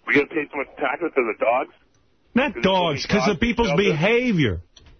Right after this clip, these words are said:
Speaker 2: You're not getting the big picture here.
Speaker 1: Yeah, but weren't you picking up plastic balloons on the beach, too?
Speaker 2: Of course, that's my thing.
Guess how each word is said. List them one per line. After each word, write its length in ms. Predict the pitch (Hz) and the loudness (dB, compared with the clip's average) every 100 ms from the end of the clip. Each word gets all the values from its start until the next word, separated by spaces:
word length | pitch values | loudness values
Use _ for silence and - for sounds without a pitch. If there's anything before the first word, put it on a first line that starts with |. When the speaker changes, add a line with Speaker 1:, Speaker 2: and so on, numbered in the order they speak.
| - | -2
Speaker 2:
You're 80 | 170 | 0
not 200 | 196 - | 0 2
getting 320 | 220 226 190 | 2 2 2
the 80 | 170 | 2
big 260 | 185 170 | 0 0
picture 420 | - 233 - 156 | 0 0 0 0
here. 400 | 110 92 67 - - _ _ _ _ - - _ _ _ _ _ - - - - - - - | 2 2 0 -4 -12 _ _ _ _ -20 -20 _ _ _ _ _ -20 -20 -20 -20 -20 -20 -2
Speaker 1:
Yeah, 100 | - - | 0 2
but 80 | |
weren't 200 | 147 220 302 | 0 -2 -4
you 60 | |
picking 220 | - 208 196 | -2 -2 -2
up 100 | - | -2
plastic 500 | 190 175 190 185 - | 0 0 0 -4 2
balloons 360 | 151 170 196 | 2 2 -2
on 80 | 175 | -2
the 100 | 131 - | -2 -4
beach, 220 | 160 - - | -6 -4 0
too? 240 | 160 214 _ _ - _ - _ | 2 2 _ _ -20 _ -20 _
Speaker 2:
Of 120 | - | -2
course, 440 | - 277 294 240 - | 2 2 4 0 0
that's 220 | 196 196 185 | -2 0 2
my 320 | 208 226 226 - - | 2 2 -2 -4 -2
thing. 680 | 220 226 196 117 76 - | 0 2 2 0 -2 -8